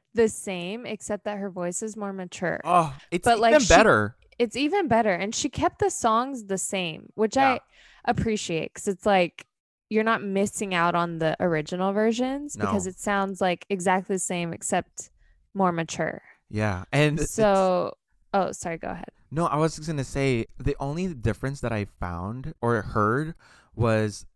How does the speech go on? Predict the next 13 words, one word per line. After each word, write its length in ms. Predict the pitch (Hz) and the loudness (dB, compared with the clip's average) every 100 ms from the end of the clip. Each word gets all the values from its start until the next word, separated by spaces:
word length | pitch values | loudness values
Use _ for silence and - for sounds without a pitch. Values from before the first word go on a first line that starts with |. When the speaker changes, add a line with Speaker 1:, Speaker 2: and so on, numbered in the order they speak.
| _ _ | _ _
Speaker 2:
she 240 | - - 123 | -18 -12 -10
took 260 | - 131 | -6 -8
breaths 540 | - 104 101 95 - - | -4 -2 0 -2 -6 -6
in 320 | 98 92 92 | -8 -8 -8
different 420 | 87 87 90 - | -8 -8 -10 -10
sections. 680 | - 87 - - - - - _ _ _ - | -10 -10 -12 -18 -18 -20 -20 _ _ _ -12
Speaker 1:
Oh, 880 | 185 240 370 523 415 254 220 202 185 | -6 0 4 6 6 6 6 4 2
I 100 | 208 | 2
was 160 | 262 - | 2 0
gonna 180 | 311 294 | -4 -2
say 180 | 269 | 0
her 240 | 247 233 220 | 0 0 0
laugh 720 | 190 180 185 165 190 - - | 0 2 2 0 -6 -14 -18